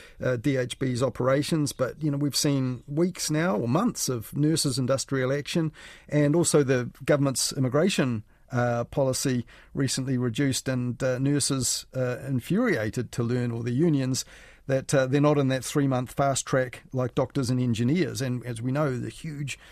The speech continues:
shortage, and nine to noon, Catherine Ryan was talking about, um, a complete severe shortage of, of nurses and specialists, uh, for dementia services and so on. So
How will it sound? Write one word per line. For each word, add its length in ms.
shortage, 540
and 160
nine 220
to 120
noon, 400
Catherine 320
Ryan 240
was 120
talking 280
about, 280
um, 260
a 140
complete 600
severe 340
shortage 420
of, 240
of 260
nurses 400
and 300
specialists, 560
uh, 240
for 220
dementia 420
services 540
and 100
so 160
on. 140
So 320